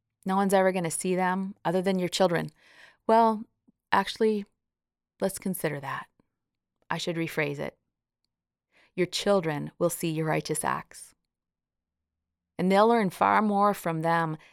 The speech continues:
than they will ever learn from your lectures to live well. In the first podcast in the Life Lessons from Ruth series, I mentioned that grieving some of my r-, losses this year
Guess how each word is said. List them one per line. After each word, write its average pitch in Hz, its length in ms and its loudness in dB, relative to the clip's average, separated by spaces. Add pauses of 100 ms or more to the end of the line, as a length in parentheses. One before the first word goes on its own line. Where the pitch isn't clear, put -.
than 180 140 2
they 170 140 2
will 160 280 -4
ever 240 300 2
learn 165 360 2
from 160 160 -4
your 156 120 -4
lectures 143 440 -2
to - 100 -8
live - 180 -6
well. - 400 -4 (1040)
In 196 100 0
the 185 80 2
first 208 300 0
podcast 170 800 0 (100)
in 170 140 -4
the 156 220 -2
Life 175 360 2
Lessons 160 340 0
from 160 240 -2
Ruth 160 140 -2
series, 156 420 -2
I 180 160 4
mentioned 220 480 2
that 170 220 4 (400)
grieving 285 500 -2
some 240 180 0
of 214 120 0
my 170 240 2
r-, 160 160 -4 (100)
losses 160 560 2
this 156 300 -4
year 147 260 -8